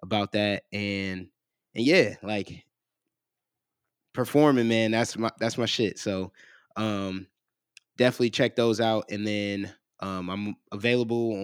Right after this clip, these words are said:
on all streaming platforms, J O E Y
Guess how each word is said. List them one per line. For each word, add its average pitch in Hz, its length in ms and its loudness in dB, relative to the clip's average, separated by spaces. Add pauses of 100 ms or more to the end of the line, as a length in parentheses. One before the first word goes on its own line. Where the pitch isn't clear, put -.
(140)
on 101 340 -8
all 113 260 -2
streaming 113 360 -4
platforms, 104 760 -6
J 113 300 2
O 107 180 2
E 107 120 -4
Y 101 440 -2